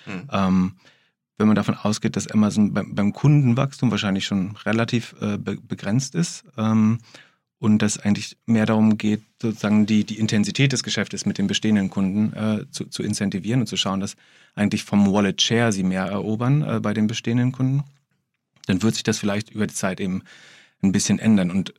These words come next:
Speaker 2: ich würde auch sagen, dass sich jetzt auch schon anzeig-, anzeichnet, ähm, dass Amazon jetzt Brands nicht mehr mit, mit Samthandschuhen anfasst, fest oder hofiert.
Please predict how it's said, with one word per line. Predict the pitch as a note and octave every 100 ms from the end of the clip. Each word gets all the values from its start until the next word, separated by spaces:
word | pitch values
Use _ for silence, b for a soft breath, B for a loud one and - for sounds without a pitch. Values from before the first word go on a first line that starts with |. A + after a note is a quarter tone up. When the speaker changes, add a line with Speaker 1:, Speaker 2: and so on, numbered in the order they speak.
| _
Speaker 2:
ich | - -
würde | A2 G#2+
auch | G2
sagen, | G#2 G#2+
dass | G2+
sich | G#2 -
jetzt | G#2+ -
auch | G#2+
schon | - G#2
anzeig-, | G2+ A2+ - A2 A2 A2 - -
anzeichnet, | A#2 A#2 A2 G#2+ A2+ A2 -
ähm, | G#2+ G#2 G2+ G2
dass | - G2+ - - - _ _ _ _ _ _
Amazon | - A2+ A2 G#2 G#2+ G2+
jetzt | G2+ -
Brands | - G#2 G#2 G#2 G#2+
nicht | A#2+ -
mehr | B2 A2+ G#2+ G#2+
mit, | G2+ -
mit | G#2+
Samthandschuhen | G2+ G#2 A2+ G2 - F#2
anfasst, | F#2 F2 F#2 - -
fest | - G2 F#2+
oder | F#2+
hofiert. | F#2+ - A2+ G#2+